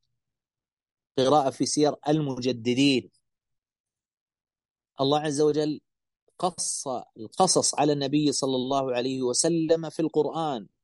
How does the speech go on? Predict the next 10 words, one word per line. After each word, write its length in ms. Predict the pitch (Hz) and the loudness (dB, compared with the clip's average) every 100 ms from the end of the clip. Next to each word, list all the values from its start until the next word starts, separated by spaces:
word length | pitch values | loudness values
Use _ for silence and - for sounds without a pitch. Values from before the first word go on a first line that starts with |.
| _ - | _ -4
قال 140 | 143 | -2
الله 240 | 131 123 | 0 -2
تعالى: 440 | 113 120 123 131 123 - | -2 -4 -6 -8 -14 -14
"نثبت 480 | 123 151 135 120 120 | -4 -4 -2 -2 0
به 300 | 127 135 127 - | 0 0 0 2
فؤادك". 580 | 98 117 92 - - _ - - - _ _ _ _ _ _ _ - | 4 4 2 -6 -14 _ -20 -20 -20 _ _ _ _ _ _ _ -6
فمن 520 | 113 - 123 120 - | -6 -4 -6 -6 0
أعظم 480 | 185 233 220 208 170 | 2 4 6 6 6
الأسباب 760 | 151 143 - 147 156 180 151 | 4 2 0 2 2 2 2
لتثبيت 920 | 143 135 131 - 147 185 156 110 _ | -2 -4 -8 -4 2 4 4 2 _